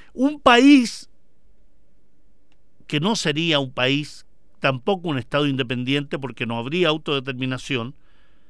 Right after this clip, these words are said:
que estaría ubicado en este queso Gruyère, que está convertido en Cisjordania, y en lo que queda de la Franja de Gaza,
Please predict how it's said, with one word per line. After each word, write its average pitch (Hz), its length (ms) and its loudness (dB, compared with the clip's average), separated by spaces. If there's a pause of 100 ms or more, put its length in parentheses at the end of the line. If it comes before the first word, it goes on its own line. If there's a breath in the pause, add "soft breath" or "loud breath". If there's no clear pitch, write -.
(380)
que 208 80 2
estaría 202 400 2
ubicado 180 640 2 (920)
en 156 160 0
este 180 320 2
queso 190 280 2
Gruyère, 185 540 6 (420)
que 139 100 -10
está 151 200 -4
convertido 143 580 -4
en 131 60 -4
Cisjordania, 143 800 -4 (800)
y 143 140 -2
en 160 100 0
lo 160 120 0
que 131 160 -6
queda 175 280 2
de 135 80 0
la 120 100 -6
Franja 147 380 -2
de 156 140 -2
Gaza, 139 420 -4